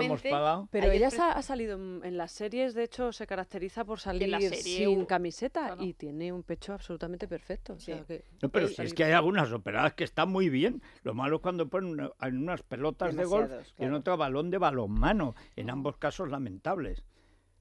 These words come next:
Speaker 1: Sobre todo en las películas es una cosa horrible. Cuando ves en las series, que siempre se desnudan, no sé por qué,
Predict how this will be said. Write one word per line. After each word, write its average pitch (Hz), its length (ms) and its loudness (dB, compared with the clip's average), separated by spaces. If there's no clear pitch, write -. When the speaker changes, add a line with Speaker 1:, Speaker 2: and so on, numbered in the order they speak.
Speaker 1:
Sobre 113 220 -8
todo 226 360 -2
en 135 180 -6
las 120 220 -8
películas 147 600 -8
es - 140 -14
una 139 180 -4
cosa 101 280 -12
horrible. 92 340 -12
Cuando 107 260 -12
ves 147 180 -10
en - 80 -10
las 120 160 -8
series, 117 460 -8
que - 80 -20
siempre 120 220 -12
se 107 140 -10
desnudan, 87 440 -14
no 85 60 -16
sé - 140 -18
por 98 160 -16
qué, 120 220 -10